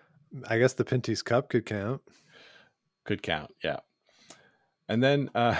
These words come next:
Speaker 2: <laughs> I, I started laughing here, but, uh, he led Team Canada to victory,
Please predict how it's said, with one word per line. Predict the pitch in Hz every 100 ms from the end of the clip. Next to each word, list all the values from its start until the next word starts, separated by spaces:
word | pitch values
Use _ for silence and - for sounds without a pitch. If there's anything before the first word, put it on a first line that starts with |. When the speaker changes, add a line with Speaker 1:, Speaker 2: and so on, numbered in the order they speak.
| - - -
Speaker 2:
<laughs> | - _
I, | 64 -
I | 113
started | - 123 147
laughing | 98 127 147 85
here, | 92 85 90
but, | 92 87 - -
uh, | 85 85 104 _ _ _ _ _ _ _
he | 107
led | 120 147 127
Team | - 170 170
Canada | 127 143 165 85 80
to | 98
victory, | 90 85 92 87 85 101